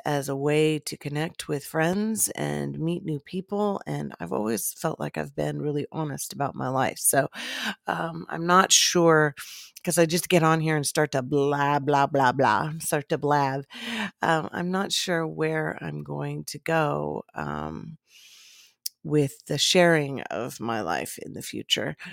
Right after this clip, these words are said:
and the, the interviews. I don't, as fun as they are, I just,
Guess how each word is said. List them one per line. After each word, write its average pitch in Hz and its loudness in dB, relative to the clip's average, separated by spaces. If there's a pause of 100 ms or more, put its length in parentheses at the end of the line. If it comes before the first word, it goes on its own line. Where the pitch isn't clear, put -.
(280)
and 147 -2
the, 147 -2 (260)
the 156 0
interviews. - -2
I 170 -4
don't, 185 2 (180)
as 160 -2 (100)
fun 220 2
as 208 4
they 185 4
are, 160 4
I 143 -4
just, 151 -4